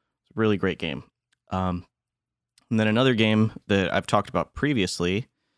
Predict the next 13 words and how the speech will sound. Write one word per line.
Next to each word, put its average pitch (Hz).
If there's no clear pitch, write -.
uh, 50
sometime 127
earlier 92
in 92
the 90
year, 90
I 95
can't 101
remember 92
exactly 95
when, 92
but 90
Eastward, 90